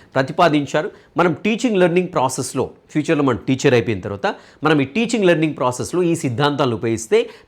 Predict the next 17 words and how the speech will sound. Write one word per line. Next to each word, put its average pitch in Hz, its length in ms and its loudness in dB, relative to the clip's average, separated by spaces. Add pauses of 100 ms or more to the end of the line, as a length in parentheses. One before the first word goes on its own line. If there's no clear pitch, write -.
పిల్లల్లో 196 340 2
అభ్యసనం 139 480 0
బాగా 127 240 2
జరిగేందుకు 127 500 0
ఆస్కారం 135 540 2
ఉంటుందనేసి 113 640 -4 (320)
చాలామంది 160 360 0
శాస్త్రవేత్తలు 139 680 -2 (120)
చెప్పారు. 190 320 4
కాబట్టి 120 540 0 (200)
మన 147 120 0
క్లాస్ 165 500 0
రూమ్ 170 140 0
ఇంప్లిమెంటేషన్ 131 640 -2
point 107 300 -2
of 98 100 -8
వ్యూలో 202 200 -2